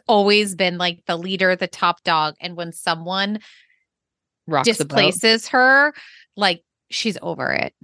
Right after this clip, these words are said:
Speaker 2: Like, she's on her pedestal kind of thing. And then when someone's like, "Oh, no, we're not gonna treat you differently."
Speaker 1: It was also, like, she got in trouble for, like, having her shoes on, then took off her shoes. And then she had this awkward conversation with Jessel, who actually,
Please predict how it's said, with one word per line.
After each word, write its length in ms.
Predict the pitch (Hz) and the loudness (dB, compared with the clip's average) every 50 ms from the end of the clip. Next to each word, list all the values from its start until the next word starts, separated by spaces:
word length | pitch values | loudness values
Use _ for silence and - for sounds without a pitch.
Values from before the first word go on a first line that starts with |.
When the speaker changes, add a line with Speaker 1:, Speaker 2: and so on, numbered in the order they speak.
| _ _ _ _ _ - | _ _ _ _ _ -4
Speaker 2:
Like, 100 | 175 - | -4 -2
she's 160 | - 190 165 | -2 0 2
on 100 | 170 160 | 2 0
her 120 | 151 143 | 0 -2
pedestal 500 | - - 165 143 143 143 - - 170 165 | -2 -2 -2 -2 -2 -6 -6 -6 -6 -6
kind 220 | 156 - 196 175 170 | -4 -2 -2 -2 -2
of 100 | 175 160 | -2 0
thing. 220 | - 175 170 170 | 0 0 0 0
And 100 | 165 156 | -2 -4
then 160 | 143 139 143 | -4 -4 -6
when 140 | 147 139 151 | -6 -8 -4
someone's 460 | - 170 143 147 151 147 147 147 135 | -2 -2 -2 -2 -4 -6 -6 -6 -2
like, 200 | 151 135 131 - - | -2 -2 -2 -2 0
"Oh, 160 | - 196 196 180 | 2 2 2 4
no, 240 | 180 175 160 147 | 4 2 2 2
we're 160 | 147 147 165 165 | 2 0 0 0
not 160 | 156 151 147 | 0 -2 -2
gonna 140 | 151 151 139 | -6 -10 -10
treat 200 | - - 151 113 | -8 -8 -6 -6
you 80 | 113 | -6
differently." 560 | 113 117 127 254 269 254 254 247 165 156 151 _ _ | -6 -6 -2 0 0 0 0 -4 -4 -6 -8 _ _
Speaker 1:
It 120 | - 254 269 | 0 0 2
was 180 | 269 302 320 262 | 2 2 2 2
also, 420 | 277 240 254 277 - 311 302 294 | 2 2 0 0 -2 -4 -4 -2
like, 260 | 277 262 240 220 214 _ | -2 -2 -2 -4 -6 _
she 640 | - - - - - 226 214 214 214 214 208 - - _ _ _ _ _ - | -12 -10 -8 -4 -2 -2 0 0 0 -2 -2 -4 -6 _ _ _ _ _ -2
got 160 | - 202 202 202 | 0 2 2 2
in 40 | |
trouble 280 | 214 - 247 214 220 233 | 2 0 0 0 0 -2
for, 100 | - 240 233 | 0 0 0
like, 140 | 226 220 214 | 0 0 -2
having 300 | - - 190 190 196 208 | -2 -2 -2 -2 -2 -6
her 100 | 226 226 | -6 -8
shoes 300 | - - 196 170 165 180 | -6 -4 -4 -2 -2 -2
on, 340 | 160 156 156 156 156 160 160 - | -2 0 0 -2 -2 -4 -2 -4
then 120 | 160 160 | -4 -4
took 200 | - 196 180 - | -4 -8 -2 0
off 100 | 180 180 | 0 0
her 80 | 196 202 | 0 -4
shoes. 580 | - - 185 170 160 156 156 156 151 156 - - | -4 0 0 0 2 0 0 -2 -4 -6 -8 -8
And 260 | - 170 170 170 160 156 160 | -8 -6 -6 -6 -6 -4 -2
then 460 | 165 160 160 156 151 147 156 160 160 - - _ _ _ _ _ _ | 0 0 0 0 -2 -4 -6 -10 -12 -14 -18 _ _ _ _ _ _
she 240 | - - - 208 190 | -8 -2 -2 0 0
had 160 | 196 185 165 | 0 0 0
this 120 | 185 175 - - | -2 -4 -2 0
awkward 320 | 165 175 175 190 190 175 | 0 0 2 0 -2 2
conversation 680 | 196 180 170 175 180 - - 165 160 165 - - 180 165 | 2 0 2 0 -4 -2 -2 -4 -4 -4 -4 -6 -4 -4
with 160 | 170 165 - | -4 -6 -2
Jessel, 420 | - 160 160 - - 226 233 240 | -2 -2 -2 0 0 2 2 2
who 320 | 220 - 247 247 247 226 - - - - - - - _ _ _ | 2 2 2 2 2 2 0 -6 -18 -20 -20 -20 -20 _ _ _
actually, 640 | 233 262 349 403 - - 453 466 494 494 453 - - | 0 0 0 0 2 2 4 6 6 6 4 2 -2